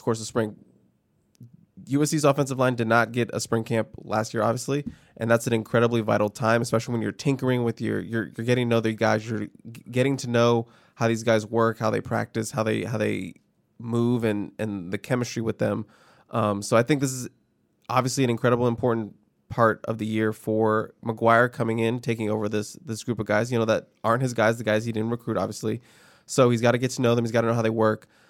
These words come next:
So I just wanna know what, what sort of progress will be made in this, these, these,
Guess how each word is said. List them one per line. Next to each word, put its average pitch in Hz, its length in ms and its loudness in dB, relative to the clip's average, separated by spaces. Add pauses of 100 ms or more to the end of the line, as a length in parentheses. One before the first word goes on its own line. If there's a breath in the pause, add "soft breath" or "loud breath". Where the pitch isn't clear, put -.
(140)
So - 160 2
I 117 60 8
just 123 160 0
wanna 127 160 4
know 117 560 4 (720)
what, 131 260 4
what 131 180 2
sort 135 160 4
of 123 80 2
progress 147 320 4
will 123 120 2
be 127 100 2
made 135 240 4
in 110 80 0
this, 110 240 -4
these, 113 560 -8 (320)
these, 110 300 -8